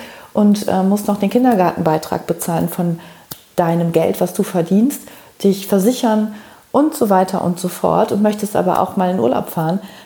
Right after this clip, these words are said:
ja, dann geht das ja nur, indem du dir ein Business aufbaust,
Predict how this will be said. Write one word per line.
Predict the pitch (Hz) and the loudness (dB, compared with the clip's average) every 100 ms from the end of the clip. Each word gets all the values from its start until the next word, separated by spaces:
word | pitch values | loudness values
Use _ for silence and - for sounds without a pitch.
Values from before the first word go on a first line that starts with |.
| - | 0
ja, | 214 | 2
dann | 208 208 | 4 4
geht | 226 | 4
das | 233 233 | 2 0
ja | 208 | 0
nur, | 202 233 208 190 233 214 | 4 4 4 2 0 -2
indem | 196 202 220 | 0 2 4
du | 226 | 4
dir | 208 165 | 2 0
ein | - 190 | 0 2
Business | 208 254 226 202 - | 2 2 2 0 -2
aufbaust, | - 175 175 - 73 214 262 - | 0 0 -2 -2 0 0 0 -6